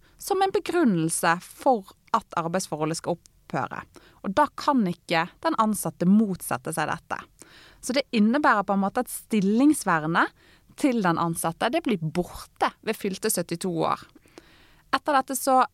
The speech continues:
må ikke arbeidsgiver lenger gå veien om oppsigelse. Da er det nok å vise til at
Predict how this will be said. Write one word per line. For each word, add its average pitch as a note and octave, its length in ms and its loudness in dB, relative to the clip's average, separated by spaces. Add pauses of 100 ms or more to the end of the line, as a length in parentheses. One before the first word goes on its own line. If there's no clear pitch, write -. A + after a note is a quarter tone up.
må A#3 240 2
ikke - 160 -6
arbeidsgiver G3+ 480 -2
lenger G3+ 240 0
gå G3 160 0
veien F#3+ 240 2
om F3 160 0
oppsigelse. F#3+ 640 -2 (680)
Da D#4 160 4
er B3+ 80 0
det A3+ 80 0
nok A3+ 300 -2
å - 20 -4
vise E3+ 480 -2
til D3 220 -2 (500)
at E3+ 80 2